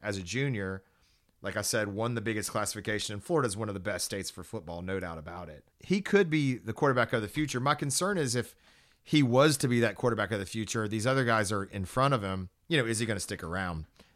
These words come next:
Someone's gonna leave, someone's gonna start. Traditionally, what Kirby has done is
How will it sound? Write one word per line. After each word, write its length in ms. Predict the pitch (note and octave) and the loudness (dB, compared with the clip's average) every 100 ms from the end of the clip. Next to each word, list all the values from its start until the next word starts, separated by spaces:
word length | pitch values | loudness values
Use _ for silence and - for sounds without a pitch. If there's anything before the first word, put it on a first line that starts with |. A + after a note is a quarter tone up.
| - | -2
Someone's 380 | - E3+ C#3+ A2+ | 4 6 4 2
gonna 160 | A#2+ | 0
leave, 360 | A2+ A#2 A#2 A2 | 0 0 0 0
someone's 320 | B2 A#2 G#2+ | -4 -4 -6
gonna 160 | A2 F#2+ | -6 -8
start. 500 | - A2 G#2+ G2 - - - - _ | -6 -4 -2 -2 -4 -20 -20 -20 _
Traditionally, 640 | - D3+ F#3 - D#3 C3+ A#2 | 0 4 4 2 2 2 2
what 180 | B2 B2 | -2 -2
Kirby 320 | - G3+ E3 | 2 4 6
has 160 | A#2+ F#2+ | 2 0
done 360 | G2 B2+ C#3 | 0 2 2
is 440 | A#2 G#2+ G#2 G2 | 2 0 -2 -4